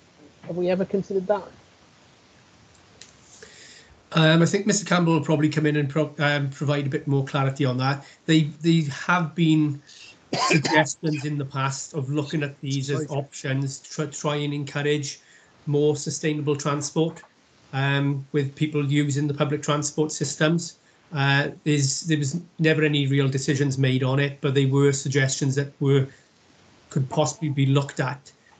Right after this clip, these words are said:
Speaker 2: to encourage more people to use, um, the, the trains and the buses, et cetera, instead of using their own cars, um, because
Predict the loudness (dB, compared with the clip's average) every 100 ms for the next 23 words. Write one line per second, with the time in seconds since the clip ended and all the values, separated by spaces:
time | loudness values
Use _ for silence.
0 | _ -4 2 4 4 2 -6 _ -4 -2
1 | 0 2 4 2 0 -8 -14 _ _ 0
2 | 0 0 0 2 0 0 0 4 4 4
3 | 2 -2 -4 -6 -14 _ _ _ -4 0
4 | 0 0 -2 -4 _ -20 -20 -20 -20 -20
5 | -20 _ _ 4 6 6 4 -2 2 4
6 | 4 2 2 0 0 0 2 0 -2 -4
7 | -4 -2 0 0 0 -2 0 2 4 2
8 | 2 4 4 4 0 0 0 2 0 -4
9 | -14 _ _ _ _ -6 0 2 4 2
10 | 0 2 2 0